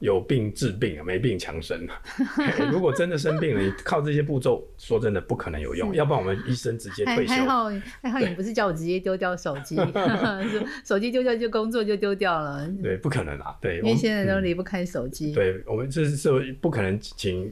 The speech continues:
Speaker 1: 朋友们做，做不到的事情嘛，哦。
Speaker 2: 除了当医生之外，当一个良医，那我在听你就是一个真的是，呃，百分之百的良医了。
Speaker 1: 哎，
Speaker 2: 那有什么是你自己这辈子最想完成的梦想？
Speaker 1: OK，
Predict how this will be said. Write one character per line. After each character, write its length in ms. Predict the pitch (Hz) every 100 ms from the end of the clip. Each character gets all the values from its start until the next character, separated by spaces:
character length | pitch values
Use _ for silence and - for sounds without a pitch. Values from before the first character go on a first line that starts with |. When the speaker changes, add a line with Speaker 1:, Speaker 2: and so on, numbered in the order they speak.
| -
Speaker 1:
朋 120 | 107
友 100 | 113
们 140 | 101
做， 140 | 98 123 139
做 140 | 160
不 80 | 113
到 140 | 110
的 80 | 95
事 200 | 85 101
情 180 | 78 76
嘛， 100 | 67 - - -
哦。 140 | - - - - - - - - - - -
Speaker 2:
除 200 | - 262
了 420 | 277 240 208 185
当 280 | 196 247 226
医 140 | 226 226
生 280 | 233 214 214
之 180 | 208 202
外， 220 | 202 175
当 200 | 202 208
一 40 |
个 80 | 190
良 340 | 170 165 151 165
医， 360 | 180 180 190
那 140 | 208 196
我 100 | 165
在 180 | 202 202
听 300 | 196 208 180
你 60 |
就 100 | 160
是 100 | 175
一 120 | 180
个 180 | 175 160
真 160 | 147 185
的 100 | 180
是， 320 | 180 170 151 156
呃， 260 | 143 135 -
百 100 | 135
分 160 | 175
之 80 | 190
百 160 | 208 160
的 120 | 139
良 280 | 143 143 143
医 220 | 151 151
了。 80 | 151
Speaker 1:
哎， 100 | 175
Speaker 2:
那 120 | 208
有 160 | 202 202
什 120 | 185
么 120 | 165
是 120 | -
你 160 | 202 156
自 160 | 151
己 320 | 202 180 165 147
这 160 | 208 202
辈 160 | 202
子 100 | 185
最 200 | 156 233
想 200 | 240 190
完 180 | 160 156
成 200 | 160 160
的 80 | 156
梦 240 | 160 202 160
想？ 260 | - 139 - - - -
Speaker 1:
OK， 420 | - 95 85 73